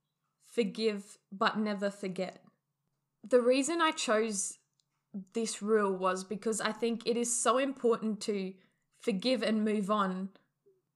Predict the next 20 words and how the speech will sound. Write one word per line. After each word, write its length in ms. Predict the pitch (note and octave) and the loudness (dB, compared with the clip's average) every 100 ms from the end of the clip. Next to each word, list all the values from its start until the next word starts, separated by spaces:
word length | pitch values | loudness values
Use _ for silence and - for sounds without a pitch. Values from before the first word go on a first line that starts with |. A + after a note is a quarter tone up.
| _ _ - | _ _ -2
when 220 | A#3 A3 | 0 0
bad 360 | G#3+ A3 A3+ - | 2 4 4 0
things 260 | A3 G#3 | -4 -2
have 140 | G3+ G3 | -4 -4
happened 380 | G#3 G#3 G3+ | -4 -2 -4
to 100 | F#3+ | -4
you. 280 | F#3 F#3 F#3+ - | -6 -6 -8 0
But 260 | G#3 F#3+ - - _ _ | 4 4 2 -16 _ _
I 100 | A3+ | 2
also 340 | A3+ C4+ C#4+ D4 | 4 2 2 0
think 260 | D4 D4 | -2 -4
it 120 | C#4+ | -2
is 300 | B3 G#3+ F#3 - _ _ | -2 -4 -6 -14 _ _
really 440 | - G#3 A#3 A#3+ A#3+ | -8 0 4 4 4
important 540 | B3 A#3+ G#3+ G3 G#3 | -2 -2 -2 0 0
that 240 | G#3 G3 - _ _ | 0 -2 -6 _ _
you 160 | G#3 | -4
don't 340 | G3 A3 G#3+ - | 0 0 -2 -6
forget 380 | G#3 F#3 G3 F3+ | -6 -2 -2 -2
it. 180 | - | -8